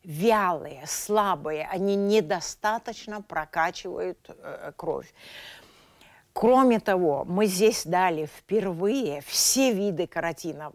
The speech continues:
альфа, бета, гамма, зеа и даже лют-, лютеин. Основное предназначение препарата: защита от инфаркта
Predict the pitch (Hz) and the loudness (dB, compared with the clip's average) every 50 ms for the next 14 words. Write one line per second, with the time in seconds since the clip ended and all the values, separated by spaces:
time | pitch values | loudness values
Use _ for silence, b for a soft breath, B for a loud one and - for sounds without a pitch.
0 | - - 180 190 202 202 185 - - 151 147 147 147 180 196 247 - _ - 143 | -4 0 2 2 2 0 -2 -4 -6 -8 -8 -4 -2 -2 -2 -2 -4 _ -8 -10
1 | 143 - 160 - 190 190 208 220 208 185 160 151 147 160 156 156 147 147 180 233 | -8 -8 -4 0 2 4 4 4 2 0 -4 -8 -10 -10 -8 -8 -6 -2 0 0
2 | 233 254 247 202 170 160 - - - 190 175 156 196 196 202 196 165 170 170 160 | 0 2 0 2 2 0 0 -2 -4 -6 -2 0 2 2 2 2 0 -4 -4 -4
3 | 160 151 - - - - 170 180 180 180 175 - - 135 175 160 139 131 - - | -4 -6 -8 -16 -10 -6 -4 -2 -2 -2 -2 -2 -2 -2 0 -2 -4 -6 -10 -18
4 | B B B B B B B B B B B _ - 202 196 - - 208 196 214 | B B B B B B B B B B B _ -4 -4 -4 -2 -2 0 0 2
5 | 208 214 220 208 190 170 - - 160 156 156 156 156 - - 160 156 - - 170 | 2 2 2 2 0 0 -2 -6 -6 -6 -6 -8 -8 -6 -8 -8 -8 -4 -4 -4
6 | 156 156 151 147 - 156 156 - - 170 165 151 156 156 - 160 160 139 139 175 | -4 -4 -6 -10 -8 -10 -8 -2 -2 0 0 0 0 -2 -4 -6 -6 -6 -4 -4
7 | 208 226 - - 226 196 - - - - 175 - - 190 185 233 - - 156 147 | -4 -4 -2 -2 -2 -2 0 0 2 2 2 2 0 -2 -2 -2 0 2 2 2
8 | 151 - - - - 170 185 196 | 2 -2 -8 -8 -8 -8 -8 -8